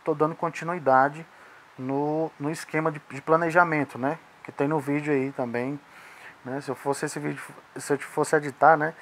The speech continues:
Eu ia colocar no card aí pra vocês, aqui no, no cantinho pra vocês visualizarem o card, é, pra, de vídeo sugerido.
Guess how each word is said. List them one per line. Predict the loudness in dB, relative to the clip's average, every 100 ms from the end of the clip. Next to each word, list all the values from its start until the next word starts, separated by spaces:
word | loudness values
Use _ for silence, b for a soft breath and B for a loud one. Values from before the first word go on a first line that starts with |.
| B B
Eu | 0
ia | 2
colocar | 6 6 6 4
no | 0
card | 2 6 6 6
aí | -2
pra | 0 0
vocês, | 0 -2 -4 -4
aqui | -6 -6
no, | -6 -8 B B B B B
no | -14
cantinho | -6 -6 -4 -8
pra | -2
vocês | 0 0 -2 -2 -2 -8
visualizarem | -10 0 0 2 2 2 2
o |
card, | 0 6 6 6 -2 -18 B B B -10
é, | -2 0 2 0 -4 -12 -20 -20 -20 -20 0
pra, | 2 2
de | 0 -8
vídeo | -6 -6
sugerido. | -6 -8 -4 -4 -4 -10